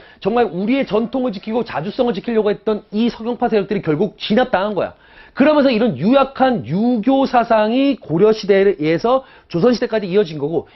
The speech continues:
이게 바로 일제강점기로 이어지게 됐다.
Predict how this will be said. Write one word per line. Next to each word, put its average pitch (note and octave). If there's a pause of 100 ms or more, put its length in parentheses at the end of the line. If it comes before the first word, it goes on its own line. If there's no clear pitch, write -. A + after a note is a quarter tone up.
(120)
이게 G3+
바로 F#3+ (160)
일제강점기로 F3+
이어지게 C#3
됐다. A2+